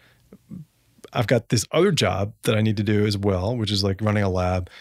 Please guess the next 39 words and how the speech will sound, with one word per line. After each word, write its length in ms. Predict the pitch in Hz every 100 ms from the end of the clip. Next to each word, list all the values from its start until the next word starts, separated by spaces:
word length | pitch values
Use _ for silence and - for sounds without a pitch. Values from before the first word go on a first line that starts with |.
| -
and 160 | - 117
I'm 160 | 104 113
also, 360 | - 113 - 104
like, 200 | 95 - _ -
incredibly 720 | 143 117 - 127 117 117 98
invested 380 | 92 92 87 101
in 120 | 107
keto. 380 | - 110 104 135
So 200 | 123 113 -
I'm 180 | 123
doing 260 | 120 135 127
a 60 | 117
lot 280 | 104 110 113
of 60 |
different 220 | 107 110 101
things, 300 | 110 123 117
and 160 | 104
I 80 | 117
think 180 | - 104
for 160 | -
me, 360 | 104 110 110 101 - - - - -
learning 260 | 117 110 107
how 60 | 107
to 60 |
balance 320 | 95 98 104
all 120 | 104 101
that 180 | 101
is 160 | 98 92 -
hard. 380 | 92 101 101 90 - -
But 160 | 113 -
this 100 | 147
is 80 | 139
my 140 | 127 113
first 200 | 127 113
time 160 | 110
doing 200 | 107 113
a 40 | 120
startup, 440 | - 113 131 131
and 280 | 110 104